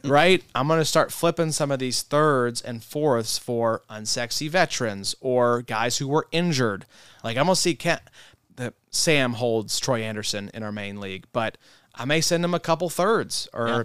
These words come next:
Speaker 1: you know, and see if I can get Troy Anderson away from him. Like,
Speaker 2: Yeah.
Speaker 1: I'm gonna turn these picks into players,
Speaker 2: Or you
Speaker 1: right?
Speaker 2: could always do the, the easy money move and, and trade one of those thirds
Speaker 1: Yep.
Speaker 2: for a future second.
Speaker 1: Second. Just
Speaker 2: You know?
Speaker 1: move back. Yeah,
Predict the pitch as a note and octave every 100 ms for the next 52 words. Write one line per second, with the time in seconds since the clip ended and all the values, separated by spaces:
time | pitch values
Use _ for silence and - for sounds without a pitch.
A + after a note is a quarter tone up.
0 | - B2 B2 C#3+ C#3 D#3 D#3 D3+ D3+ D#3+
1 | D#3 - D#3 F3+ G3 D#3+ A#2+ G2+ F#2 F#2+
2 | F2 A2 B2 A2 C#3 F3+ F#3+ F3 - E3
3 | E3 D#3+ D3+ C#3+ C3+ - - D#3 A#2+ -
4 | - - _ _ _ _ C#3 C#3+ C3+ A2+
5 | - C#3 A2 F2 - - A2 A#2 D3+ C3
6 | C#3 B2 A2+ A2 G2 F#2 F2 D2+ F#2+ F2+
7 | F2 G2 A#2+ B2+ F#2+ E2+ F#2 F#2 F2+ F2+
8 | F#2+ F#2 F#2 F2 E2 F2+ F2 - _ -
9 | G2+ G2 G2+ G2 G2 F#2+ - G#2 A2 -
10 | - G#2+ - - G#2 A2 A#2 A2 C3 B2
11 | C3 A2 G2+ G2+ _ - A2 G#2+ A#2+ G#2
12 | G#2+ G2 - G#2